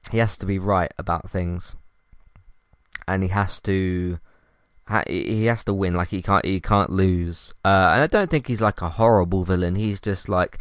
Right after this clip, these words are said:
he's kind of the villain of the show, I think, but a very, very light villain,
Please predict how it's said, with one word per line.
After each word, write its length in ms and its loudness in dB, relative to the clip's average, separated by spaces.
he's 160 0
kind 200 0
of 80 0
the 60 4
villain 300 2
of 100 -4
the 80 -4
show, 440 0
I 140 -2
think, 440 -4
but 220 4
a 100 4
very, 320 2
very 280 2
light 420 -2
villain, 440 -4